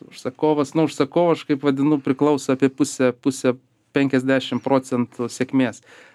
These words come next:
Tai jeigu užsakovas nepasiruošęs, nemotyvuotas, nesupranta, ko jam reikia, tai be abejo, tada projektą yra žymiai sudėtingiau ir ilgiau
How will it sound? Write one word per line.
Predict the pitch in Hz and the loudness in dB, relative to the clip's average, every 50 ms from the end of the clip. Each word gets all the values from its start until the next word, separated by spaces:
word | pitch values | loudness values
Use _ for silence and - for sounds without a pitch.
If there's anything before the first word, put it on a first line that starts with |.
| _ _ - - - | _ _ -12 -6 -2
Tai | 127 | 0
jeigu | 139 135 131 131 135 131 | 2 2 2 2 2 2
užsakovas | 127 131 - - 127 - 147 147 139 131 - 139 | 0 0 -4 -6 -2 0 2 2 2 2 0 0
nepasiruošęs, | 131 131 - 139 135 - 143 135 131 127 123 120 - 123 123 - | -2 0 -2 -4 -2 -2 0 2 2 2 0 0 -4 -8 -4 -2
nemotyvuotas, | 135 135 135 135 139 131 - 156 139 127 127 123 120 - _ - 131 127 - - - - - 120 | 0 2 4 4 2 2 2 0 0 2 2 0 0 0 _ -2 -2 -2 -2 -8 -14 -10 -6 0
nesupranta, | 127 131 131 131 - 135 135 139 135 135 131 131 139 131 | 0 0 0 0 -2 -4 0 0 2 2 2 0 -2 -6
ko | 131 - 139 135 135 | -4 -2 0 2 2
jam | 135 139 143 143 143 | 4 4 2 2 2
reikia, | 147 143 139 135 - 135 | 2 2 0 0 -2 -4
tai | 131 - 135 | -2 -2 -4
be | 131 135 143 135 | 0 2 2 0
abejo, | 127 117 120 117 - - | 2 0 -2 -4 -4 -4
tada | 123 131 131 | -4 -4 -2
projektą | - 139 139 139 135 131 131 - _ 127 123 | 0 0 0 2 2 0 -2 -4 _ -2 2
yra | 127 131 127 127 123 123 - - | 2 2 2 2 0 0 -2 -6
žymiai | - 127 127 131 127 123 123 120 | -10 -6 -2 0 2 2 0 0
sudėtingiau | - 127 123 123 117 - 123 120 123 139 139 135 | -2 -4 -4 -4 -2 0 0 0 2 2 2 2
ir | 131 | 2
ilgiau | 123 131 135 139 135 120 | 0 0 0 0 0 0